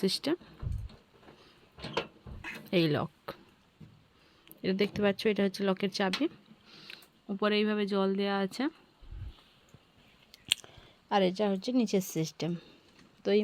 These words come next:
মেশিনটা কারেন্ট সংযুক্ত, তো কারেন্ট ছাড়া এটা কিন্তু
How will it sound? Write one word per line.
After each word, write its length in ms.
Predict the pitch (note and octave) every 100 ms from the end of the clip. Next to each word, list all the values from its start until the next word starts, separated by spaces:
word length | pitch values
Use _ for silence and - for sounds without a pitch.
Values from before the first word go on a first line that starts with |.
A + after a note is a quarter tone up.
| G#3
মেশিনটা 480 | G3+ - B3 B3 G#3 - - - _ -
কারেন্ট 440 | G#3 G#3+ A3 G3 F3+
সংযুক্ত, 460 | E3+ D#3 E3 E3+ - F#3 - -
তো 60 | F#3 -
কারেন্ট 260 | E3+ G3 G3
ছাড়া 140 | G#3+ G#3+
এটা 80 | G#3+
কিন্তু 140 | G#3+